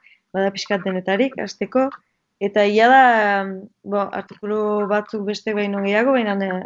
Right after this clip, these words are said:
denetan aipatzen da publikoa, nolazbait, ez da,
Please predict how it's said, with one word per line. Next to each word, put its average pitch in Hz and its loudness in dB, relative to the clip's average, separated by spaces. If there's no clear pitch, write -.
denetan 202 2
aipatzen 208 0
da 190 0
publikoa, 196 2
nolazbait, 214 -2
ez 180 -10
da, 202 4